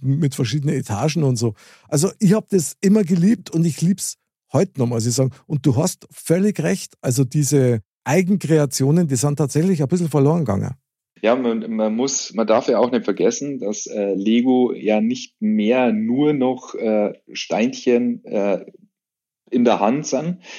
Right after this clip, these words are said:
Speaker 2: sondern dieses Lego-Thema ja so extrem groß geworden ist, ähm, dass es ja in vielerlei Hinsicht dann, äh, in irgendwelchen animierten Serien untergekommen ist, in Filmen, in Kinofilmen teilweise untergekommen ist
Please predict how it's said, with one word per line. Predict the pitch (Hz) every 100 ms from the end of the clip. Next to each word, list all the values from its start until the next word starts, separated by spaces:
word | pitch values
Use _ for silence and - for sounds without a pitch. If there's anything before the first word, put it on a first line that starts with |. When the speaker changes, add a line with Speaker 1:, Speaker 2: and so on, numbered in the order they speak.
| - -
Speaker 2:
sondern | 113 110
dieses | 110 107 104
Lego-Thema | 101 117 127 - 117 107
ja | 98 95 90 -
so | 113
extrem | 113 - - 107 101
groß | 101 151 -
geworden | 101 87 87 85 87
ist, | 101 - - - - - 110
ähm, | 101 104 107 101
dass | 104 98
es | 92 -
ja | - 98 98
in | 98 98 98 92 -
vielerlei | - 127 120 104 104
Hinsicht | 113 123 123 -
dann, | 107 104 107 -
äh, | 78 - _ _ _
in | - 104 101 -
irgendwelchen | 110 110 107 104 107
animierten | 104 110 113 117 110
Serien | - 95 113 101 101
untergekommen | 107 98 98 95 - 104 101
ist, | 98 104 -
in | 110 214
Filmen, | - 120 139 120
in | 107 104
Kinofilmen | 151 151 139 - 131 131 117
teilweise | 120 117 120 110 110
untergekommen | 123 120 113 107 117 113 101
ist | 110 107 - - - -